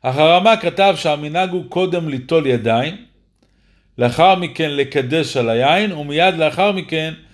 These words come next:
לברך המוציא. המשנה הברורה בסעיף קטן ס"ב כותב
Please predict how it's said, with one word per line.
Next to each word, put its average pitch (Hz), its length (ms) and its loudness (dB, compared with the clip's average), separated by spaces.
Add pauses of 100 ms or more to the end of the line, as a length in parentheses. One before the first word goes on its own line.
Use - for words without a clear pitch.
(320)
לברך 139 640 2
המוציא. 143 460 -4 (720)
המשנה 202 460 2
הברורה 208 280 4
בסעיף 175 420 -2
קטן 170 300 -4
ס"ב 135 580 -2
כותב 139 440 -4